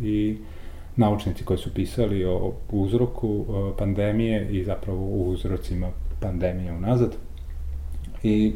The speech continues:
jedna rečenica je stva-, zaista bila snažna, a radi se o naučnom članku. A, izgleda da je jedenje mesa danas, a, društveno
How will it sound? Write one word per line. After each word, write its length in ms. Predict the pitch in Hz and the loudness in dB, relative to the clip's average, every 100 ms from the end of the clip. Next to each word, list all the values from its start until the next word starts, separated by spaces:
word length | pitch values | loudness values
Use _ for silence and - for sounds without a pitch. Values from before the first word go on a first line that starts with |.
| - | 0
jedna 240 | 107 95 98 | 2 4 4
rečenica 420 | 95 98 95 98 | 2 2 0 -2
je 40 | |
stva-, 260 | 78 104 113 | -2 -2 -2
zaista 300 | 98 92 - | 0 0 2
bila 180 | 98 101 | 2 4
snažna, 440 | - 98 98 95 101 | 4 2 4 0 2
a 100 | 101 | 2
radi 240 | 101 95 | 2 2
se 160 | - 101 | 0 2
o 140 | 98 | 2
naučnom 420 | 98 101 98 - | 2 0 0 0
članku. 420 | - 113 123 120 107 - - - - - - - - | 0 4 4 2 -4 -4 -6 -8 -8 -10 -10 -8 -2
A, 520 | 107 101 101 101 98 - - - - | 2 4 2 2 0 -2 -8 -6 0
izgleda 420 | 104 - 120 104 | 2 6 6 6
da 120 | 101 | 4
je 180 | 98 98 | 4 6
jedenje 380 | 104 107 101 104 | 4 4 2 2
mesa 500 | 110 135 123 - 101 | 2 2 0 -2 -2
danas, 720 | 98 98 101 117 127 - - | 0 0 2 2 0 -2 -4
a, 260 | 113 101 98 | 0 0 0
društveno 600 | 107 98 - 113 107 | 0 0 2 2 2